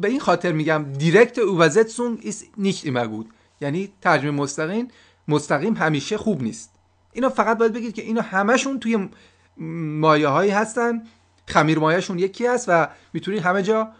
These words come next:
استفاده کنید. در مورد خواهش می‌کنم. خب، selbstverständlich، selbstverständlich یکم دیگه طولانی هست. حالا، اه، خب.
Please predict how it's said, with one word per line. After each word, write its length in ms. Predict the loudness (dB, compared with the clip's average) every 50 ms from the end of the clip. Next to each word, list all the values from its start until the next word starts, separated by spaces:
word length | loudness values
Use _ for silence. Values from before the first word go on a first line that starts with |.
| _ _ _ _
استفاده 440 | -6 -4 -4 -4 -2 0 -2 -2 -2
کنید. 340 | -6 -8 -10 -10 -12 -16 _ _ _ _ _ _ _ _ _ -2
در 160 | 0 0 0
مورد 300 | 0 -2 -2 -2 -4 -4
خواهش 340 | 0 2 2 2 2 -2 -8
می‌کنم. 340 | -8 -8 -8 -8 -8 -10 -14 -16 _ _ _ _ _ _
خب، 160 | _ -18 -18 -18 _ _ _ _ _
selbstverständlich، 480 | -8 -8 -6 -4 -6 -6 -6 -6 -10 -14 _ -20 _ -20 -20 -20 _ _ _ _ -2
selbstverständlich 760 | 0 0 0 2 0 -2 -2 -2 -2 -2 -2 0 -2 -2 -4
یکم 300 | -4 -2 0 0 0 0
دیگه 220 | -4 -4 -6 -6
طولانی 480 | -6 -2 0 4 4 4 4 4 0 -2
هست. 240 | -6 -10 -14 -12 -10
حالا، 200 | -8 -8 -8 -10 _ _ _ _ _ _ _ _ _ _ _ _ _ _ _ _ _ _ _ _ _ _ _ _ _ _ _ _ _ _ _ _ _ _ _ _ _ _ _ _ _ _ _ _ _ _ _ _ _ _ -12
اه، 500 | -10 -10 -8 -8 -10 -10 -12 -12 -14 -16
خب. 600 | -18 -20 -20 -20 -12 -6 -4 -4 -2 -4 -6 -8